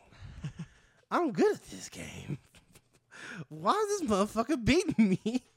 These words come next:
Speaker 2: <laughs>
Speaker 1: I mean, they had to show you a little something, something.
Speaker 2: Uh, yeah, well, see.
Speaker 1: But, I mean, the, the alcohol might have had something
Speaker 2: Alcohol
Speaker 1: to do
Speaker 2: be
Speaker 1: with it.
Speaker 2: hidden, man. Sometimes it just hit me like a truck.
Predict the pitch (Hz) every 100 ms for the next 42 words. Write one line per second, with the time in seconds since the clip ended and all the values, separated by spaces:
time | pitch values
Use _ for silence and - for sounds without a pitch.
0 | _ _ - 170 165 175 170 165 151 139
1 | _ - - 120 127 135 135 131 131 131
2 | 127 135 135 135 - 135 135 127 127 123
3 | - 127 127 117 107 - - 127 120 139
4 | 143 127 156 139 123 127 120 60 107 120
5 | 117 110 107 107 92 78 104 107 - 98
6 | 92 92 95 101 _ _ _ _ - 98
7 | 87 73 - 95 92 127 170 147 120 104
8 | - 139 123 120 110 107 - 202 - 135
9 | 123 131 - 123 127 113 - - 131 120